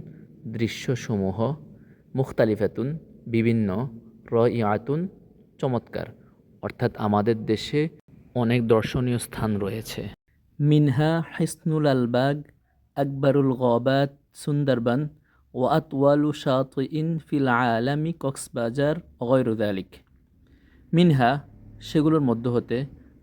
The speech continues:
হিসনুল আলবাগ, লালবাগের কেল্লা, আকবরুল গবাত সুন্দরবন, বড় বন সুন্দরবন, ওয়া আতওয়ালু শাতিইন, এবং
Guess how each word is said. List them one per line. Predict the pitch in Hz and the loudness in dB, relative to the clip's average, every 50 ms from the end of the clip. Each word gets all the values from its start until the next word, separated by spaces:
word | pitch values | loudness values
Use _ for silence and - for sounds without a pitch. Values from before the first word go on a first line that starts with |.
| - - | -4 -2
হিসনুল | 151 147 - - - 147 131 | -2 -2 -2 -2 0 2 4
আলবাগ, | 120 113 113 107 117 123 143 160 160 - - _ _ _ _ - | 4 4 4 2 2 0 0 0 -4 -8 -14 _ _ _ _ -12
লালবাগের | 123 117 117 120 123 131 127 127 131 127 | -8 -6 -4 -2 -2 -2 -2 -2 -2 -4
কেল্লা, | - - 131 110 107 107 117 143 165 165 - _ _ _ - - - - _ _ _ - | -4 -2 -2 0 0 0 0 0 -2 -4 -10 _ _ _ -20 -20 -20 -20 _ _ _ -4
আকবরুল | 139 139 135 139 139 143 139 143 139 139 | -2 -2 0 2 2 4 4 4 4 2
গবাত | 120 127 123 120 120 120 139 143 151 143 - | 2 4 4 2 4 2 2 0 0 -2 -6
সুন্দরবন, | - - - 147 135 135 127 123 117 110 117 123 151 170 170 - _ _ _ _ _ _ _ _ _ _ _ _ _ _ _ | -12 -8 -4 -2 0 0 0 0 0 0 -2 -2 -2 -4 -8 -10 _ _ _ _ _ _ _ _ _ _ _ _ _ _ _
বড় | 131 117 120 123 123 127 127 123 123 - - - - _ _ _ - 131 | -8 2 4 6 6 6 6 4 2 -2 -4 -12 -20 _ _ _ -12 -6
বন | 123 123 120 117 127 147 160 170 - - - | -2 0 2 2 2 0 -4 -6 -10 -12 -18
সুন্দরবন, | - - - 147 135 131 127 120 110 104 110 131 160 175 - _ _ _ _ _ _ _ _ _ - _ | -16 -8 -4 -2 0 2 2 2 2 0 0 -2 -2 -6 -8 _ _ _ _ _ _ _ _ _ -10 _
ওয়া | 127 127 - | -2 0 2
আতওয়ালু | 147 156 151 - 160 160 156 160 160 165 | 2 0 0 0 0 0 2 2 0 0
শাতিইন, | 156 - - 151 135 127 127 - - 127 120 143 147 156 160 165 165 - _ _ _ - | -2 -4 -2 -2 0 0 0 -2 -6 -8 -6 -4 -4 -4 -4 -6 -8 -10 _ _ _ -10
এবং | 123 120 139 | -8 -6 -4